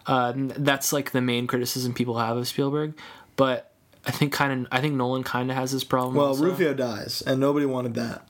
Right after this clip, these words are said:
Speaker 2: so
Speaker 1: Yeah, but the
Speaker 2: they
Speaker 1: ending,
Speaker 2: can
Speaker 1: it was
Speaker 2: fuck
Speaker 1: still
Speaker 2: off.
Speaker 1: a happy ending.
Speaker 2: It's a beautiful ending, though.
Speaker 1: Yeah.
Speaker 2: And the most beautiful thing about the ending of Hook,
Speaker 1: <laughs>
Speaker 2: let's get into something really important here. The most beautiful thing about the ending of Hook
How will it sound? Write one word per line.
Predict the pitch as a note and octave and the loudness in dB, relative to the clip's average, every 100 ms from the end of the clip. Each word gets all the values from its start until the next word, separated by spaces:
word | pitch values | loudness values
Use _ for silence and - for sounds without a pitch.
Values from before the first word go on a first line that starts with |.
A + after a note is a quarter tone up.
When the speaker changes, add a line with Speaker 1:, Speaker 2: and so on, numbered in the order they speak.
| - | -4
Speaker 2:
so | - A#2+ A#2 A2+ - | 0 2 0 -4 -2
Speaker 1:
Yeah, | F3+ F3 | 2 2
but | D3+ | 0
the | C3+ | 0
Speaker 2:
they | C#3 | 2
Speaker 1:
ending, | C#3 C3+ B2+ | 2 0 2
Speaker 2:
can | |
Speaker 1:
it | D#3 | 2
was | D3 | 2
Speaker 2:
fuck | |
Speaker 1:
still | F#3 D3+ | 2 2
Speaker 2:
off. | |
Speaker 1:
a | B2+ | 0
happy | A#2 A#2 | -4 -6
ending. | A#2 A#2 B2 - _ _ - | -8 -8 -10 -16 _ _ -12
Speaker 2:
It's | - | -6
a | |
beautiful | A2+ B2 A2+ - | 0 0 0 -4
ending, | A2+ A2+ | -4 -4
though. | - - - | -8 -10 -6
Speaker 1:
Yeah. | B2+ A2+ | -2 2
Speaker 2:
And | E3+ F#3 F#3 E3 | 4 4 2 0
the | E3+ | 0
most | F3 C4+ D#4 | 2 2 2
beautiful | A#3 G#3 F3+ F3 | 2 4 2 0
thing | F3+ D3+ | 0 2
about | C#3 C3+ | 2 2
the | C3+ | 0
ending | B2+ B2+ | 0 0
of | A#2+ | -2
Hook, | A#2 A#2 C#3 - - G#4+ B4 - G#5+ | 0 0 -2 0 0 2 2 2 2
Speaker 1:
<laughs> | A5 A5 - F5 - | 0 0 -2 -6 0
Speaker 2:
let's | F#3 G3+ | 2 2
get | G#3 A3 | 4 4
into | G3 E3+ | 4 0
something | - D#3+ C#3+ | 0 -2 0
really | C3+ C#3 C3+ | 0 2 2
important | C3 A#2+ B2+ A#2 | 0 0 -2 -2
here. | A2+ A#2 | -2 0
The | |
most | C#3 A#3 A#3 | 2 2 2
beautiful | F3+ D#3 | -2 0
thing | C#3+ | 0
about | C3+ B2+ | 0 0
the | B2 | 0
ending | B2 A#2 | -2 -4
of | A2+ | -2
Hook | A2+ G#2+ | -4 -4